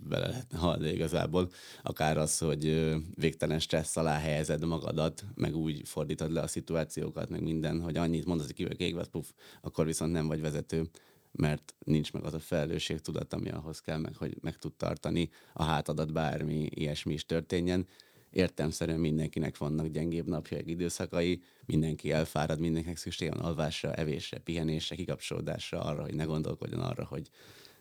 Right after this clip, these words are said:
nem tudom, ne adj Isten, berúgjon, vagy bármi ilyesmit csináljon. Tehát ami ahhoz kell, hogy megszabaduljon ezektől a terhektől.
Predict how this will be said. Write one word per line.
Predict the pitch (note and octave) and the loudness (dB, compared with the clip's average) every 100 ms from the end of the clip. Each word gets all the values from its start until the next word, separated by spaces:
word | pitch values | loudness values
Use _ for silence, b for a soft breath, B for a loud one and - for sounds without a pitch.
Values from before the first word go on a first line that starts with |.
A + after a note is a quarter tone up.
| B - | B -2
nem | - F#2 | 0 0
tudom, | - D2 E2 | -4 -4 0
ne | F#2 | 0
adj | F#2+ E2 | 0 -2
Isten, | D#2+ - - - | -6 -4 -6 -2
berúgjon, | F2+ F2 E2 D#2+ F#2 | -2 -2 -2 -2 -2
vagy | F#2 | -2
bármi | E2+ F#2+ F2 | -2 -2 -2
ilyesmit | F2+ D#2 D#2+ | -2 -2 -6
csináljon. | - F#2 F2 F2+ F#2 | 0 2 4 4 2
Tehát | F#2 - - - | -2 -14 -10 -2
ami | E2 F2+ | 2 2
ahhoz | F2 D#2+ | 2 -2
kell, | - F2 D#2+ | 0 2 2
hogy | D#2+ D#2+ | 0 0
megszabaduljon | - D#2 - D#2+ E2 E2 E2 F2 | -2 -2 -2 0 0 0 0 -2
ezektől | E2+ - E2+ | -4 -4 -4
a | |
terhektől. | - F#2 G2+ F#2+ - G2+ | 0 0 0 0 4 4